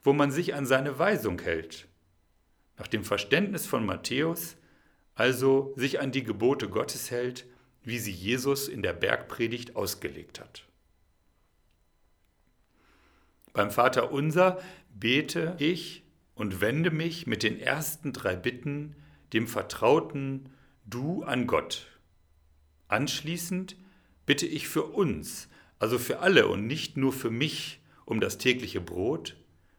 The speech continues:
die Vergebung der Schuld und die Kraft zum Bestehen in der Versuchung. Es ist ein Gebet, das ich bete, aber nicht für mich, auch wenn ich es abends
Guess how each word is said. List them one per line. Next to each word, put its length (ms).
die 80
Vergebung 540
der 100
Schuld 580
und 160
die 120
Kraft 520
zum 200
Bestehen 640
in 120
der 140
Versuchung. 680
Es 140
ist 220
ein 160
Gebet, 720
das 220
ich 360
bete, 480
aber 220
nicht 320
für 160
mich, 540
auch 440
wenn 160
ich 140
es 100
abends 640